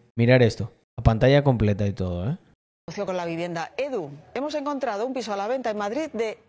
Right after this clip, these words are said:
Speaker 2: cinco metros cuadrados.
Speaker 1: Bueno, gente, eh, no es ningún secreto el tema de que estaba invirtiendo en real estate. Eh, como podéis ver,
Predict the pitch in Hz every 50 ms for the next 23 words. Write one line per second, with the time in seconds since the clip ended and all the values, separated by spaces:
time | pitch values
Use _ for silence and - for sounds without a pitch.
0 | - - - 302 311 339 330 - 311 302 269 262 277 269 - 269 262 - - 226
1 | 220 208 185 156 143 - - - - - - - - - _ _ _ _ _ _
2 | _ _ 123 127 127 123 110 - 139 135 131 120 120 104 107 - - _ _ _
3 | _ - 120 113 117 117 120 120 120 120 120 117 117 117 117 117 117 117 107 _
4 | _ _ _ 135 139 151 156 156 147 143 151 143 135 151 139 117 127 135 147 143
5 | 147 156 151 165 196 - - 120 110 104 - 123 123 131 127 127 123 113 123 113
6 | - 131 131 127 123 120 120 117 110 - 123 123 127 131 131 139 143 143 - -
7 | 131 120 113 113 113 113 113 110 113 117 120 117 117 113 110 - - 120 123 135
8 | 151 180 - - - _ _ _ _ _ _ _ _ _ _ _ _ _ 123 120
9 | 117 117 113 113 113 113 113 110 117 113 113 110 98 107 113 113 120 127 120 117
10 | 127 127 131 131 127 127 127 127 120 117